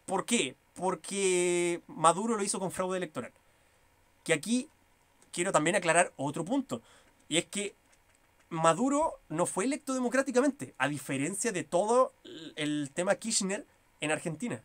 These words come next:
que sí fue electo democráticamente. ¿Por qué quiero hacer esa diferenciación? Porque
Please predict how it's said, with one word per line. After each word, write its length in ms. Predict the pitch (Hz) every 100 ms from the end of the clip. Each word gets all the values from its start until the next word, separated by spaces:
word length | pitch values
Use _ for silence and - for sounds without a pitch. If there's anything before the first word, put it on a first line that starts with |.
| _
que 140 | - 127
sí 280 | - 370
fue 260 | - 175 147
electo 340 | 139 135 -
democráticamente. 760 | 139 139 135 139 131 123 107 - _ _ _ _ _ _ _ _ -
¿Por 160 | 180 165
qué 160 | 254
quiero 160 | 226 285
hacer 180 | 262 269
esa 160 | 262
diferenciación? 760 | 254 240 220 220 - 180 247 247
Porque 480 | - 180 - 196